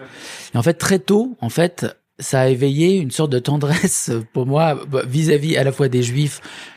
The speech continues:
et du problème de l'antisémitisme, et cetera. Parce que je me dis, mais si j'avais été vraiment juif et que je m'entends répéter toute la journée, t'es un juif, euh, euh, les juifs sont horribles, et cetera. Mais, mais c'est un, en fait, quand on l'a,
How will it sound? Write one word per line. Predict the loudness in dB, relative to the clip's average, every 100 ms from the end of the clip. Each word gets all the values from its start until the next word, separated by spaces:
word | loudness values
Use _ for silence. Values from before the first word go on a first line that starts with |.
| -6
et | -2
du | 0
problème | 2 2 4
de | 2
l'antisémitisme, | 0 0 0 0 0 2 0 0
et | -2
cetera. | -2 0 0
Parce | 0
que | -2
je |
me | -2
dis, | 0
mais | -2
si | -2 -2
j'avais | 0 2 0
été | 0
vraiment | -2 2 2 2
juif | 0 -2 -4 -8 -18 -20 -20 -14 -4
et |
que | 0
je | 2
m'entends | 2 4 2
répéter | 2 2 0 0 -2
toute | -2 0
la | 2
journée, | 2 2 2 2 2
t'es | 2
un | 2
juif, | 0 0 0 0 -2
euh, | -2 -2 -6 -12 0
euh, | 2 4
les | 2
juifs | 2 0
sont | 2
horribles, | 2 2 2 -2
et |
cetera. | -4 0 2 2
Mais, | -2 -8
mais |
c'est | -8 -4
un, | -2 -2 -6 -12 -20 -12
en | -2
fait, | -2 0
quand | 0
on | 2
l'a, | 2 2 -2